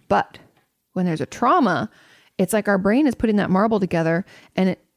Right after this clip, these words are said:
it's like something knocks it off of the axis while it's spinning and being created, and it shatters on the floor. That's why you only remember bits and pieces. You don't have a fully formed story, narrative, memory to recall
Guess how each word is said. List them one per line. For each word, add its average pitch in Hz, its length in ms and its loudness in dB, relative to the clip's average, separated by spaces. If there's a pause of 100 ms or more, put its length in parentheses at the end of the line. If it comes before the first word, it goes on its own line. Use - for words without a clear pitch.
it's 185 160 -2
like 170 140 0
something 202 520 0
knocks 196 480 0
it - 220 -4
off 233 280 0
of 196 140 -2
the 180 180 -2
axis 202 460 -4
while 151 180 -2
it's - 140 -6
spinning 202 380 0
and 156 100 -2
being 160 180 -4
created, 226 560 0 (240)
and 185 140 2
it - 100 -6
shatters 214 600 -2
on 165 100 0
the 151 60 -2
floor. - 420 -6 (1200)
That's 214 260 -2
why 226 140 2
you 220 180 0
only 220 240 2
remember 202 280 2
bits 185 240 -4
and 165 100 -2
pieces. - 540 -4
You 202 100 -2
don't 220 160 -2
have 233 220 -4
a 202 80 -4
fully 214 340 -2
formed 202 420 -2
story, 196 560 -2
narrative, 185 440 0 (280)
memory 214 600 0 (240)
to - 180 0
recall 233 640 -2